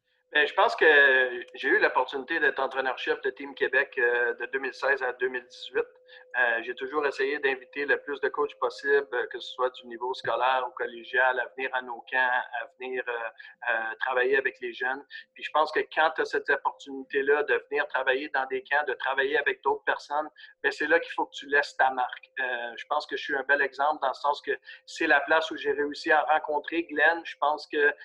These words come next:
à quelque part, il a dû aimer la manière que je travaillais ou apprécier ce que je faisais,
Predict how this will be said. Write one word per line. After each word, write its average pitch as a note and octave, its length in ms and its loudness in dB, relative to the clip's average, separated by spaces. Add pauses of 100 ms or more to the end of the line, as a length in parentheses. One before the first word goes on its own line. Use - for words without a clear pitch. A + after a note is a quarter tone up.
(120)
à C3 100 2
quelque C#3+ 280 0
part, D#3 260 6
il D3 100 2
a C#3 60 6
dû D3+ 180 0
aimer D3 280 0
la D3+ 100 4
manière C#3+ 280 4
que C#3 80 -2
je - 100 -6
travaillais C#3+ 580 2
ou C#3 200 0
apprécier C3+ 460 -8
ce - 80 -14
que D3 100 -6
je - 100 -10
faisais, C#3 420 2